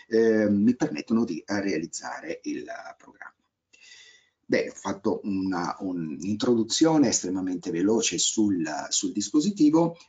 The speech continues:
eh, alcune indicazioni che poi, ehm, serviranno, almeno spero vi serviranno,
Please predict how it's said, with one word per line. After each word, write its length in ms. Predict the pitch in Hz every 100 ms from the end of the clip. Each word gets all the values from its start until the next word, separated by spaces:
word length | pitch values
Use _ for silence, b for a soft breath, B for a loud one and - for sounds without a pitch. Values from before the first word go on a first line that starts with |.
| _
eh, 240 | 131 127
alcune 380 | - 156 - 120
indicazioni 800 | 135 110 - - - 107 127 120
che 160 | - 85
poi, 420 | 110 117 131 120
ehm, 600 | - 95 92 90 82 85 - 254 - - - _ _
serviranno, 680 | - - - 110 - 110 90
almeno 300 | - 90 -
spero 320 | - 92 -
vi 80 | -
serviranno, 680 | - 90 82 101 78 82 90